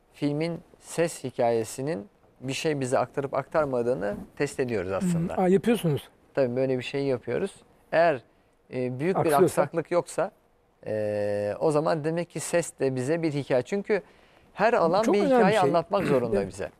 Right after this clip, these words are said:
Speaker 1: Yani çok alakasız olduğunda, e, dediğim gibi diğer, yani dengeyi kaçırıyor. Yani bir denge sorunu
Speaker 2: Tabii,
Speaker 1: oluşuyor.
Speaker 2: müzik, e, izleyicinin duygularını yönlendiriyor.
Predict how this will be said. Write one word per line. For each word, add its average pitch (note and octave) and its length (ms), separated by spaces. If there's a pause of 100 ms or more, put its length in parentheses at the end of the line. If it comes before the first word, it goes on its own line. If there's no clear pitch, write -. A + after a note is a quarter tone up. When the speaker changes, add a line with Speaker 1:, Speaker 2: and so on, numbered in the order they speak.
(340)
Speaker 1:
Yani B2+ 320
çok - 200
alakasız E3 540
olduğunda, E3 640 (520)
e, B2 80 (1200)
dediğim D#3 280
gibi C3 280
diğer, D#3+ 280 (340)
yani B2+ 220
dengeyi E3 460
kaçırıyor. G#2+ 420
Yani A2+ 240
bir A#2+ 80
denge C3 240
sorunu G#2+ 340
Speaker 2:
Tabii, F3+ 120
Speaker 1:
oluşuyor. E3+ 380
Speaker 2:
müzik, E3 280 (160)
e, D3+ 280
izleyicinin F#3 680
duygularını F#3+ 460
yönlendiriyor. F3 720